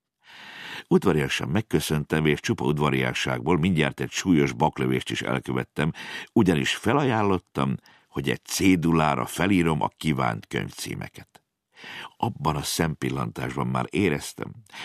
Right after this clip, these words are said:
hogy a barátom figyelmeztetően megbök a könyökével, de későn. Mendel tekintete már lesújtott rám, de micsoda tekintet! Diadalmas és egyszer s mind sértett, gunyoros és fölényes, mondhatnám,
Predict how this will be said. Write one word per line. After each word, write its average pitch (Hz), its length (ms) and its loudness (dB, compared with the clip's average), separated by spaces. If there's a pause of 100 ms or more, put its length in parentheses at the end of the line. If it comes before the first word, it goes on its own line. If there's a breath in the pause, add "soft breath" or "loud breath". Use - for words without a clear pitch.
hogy 98 200 0
a 85 40 6
barátom 80 520 2
figyelmeztetően 71 840 0
megbök 65 420 -2
a 58 60 -4
könyökével, 60 680 -8
de 101 160 0
későn. - 560 -4 (680 loud breath)
Mendel 113 420 4
tekintete 78 600 0
már 64 180 0
lesújtott 62 640 -4
rám, 57 240 -10 (180)
de - 200 -12
micsoda - 440 -6
tekintet! - 760 -10 (380 loud breath)
Diadalmas 120 1000 4 (100)
és 78 320 2
egyszer 76 360 0
s - 80 -4
mind - 200 -8
sértett, - 840 0 (260 loud breath)
gunyoros 98 540 4
és - 200 -4
fölényes, 92 720 4 (260 loud breath)
mondhatnám, 73 720 2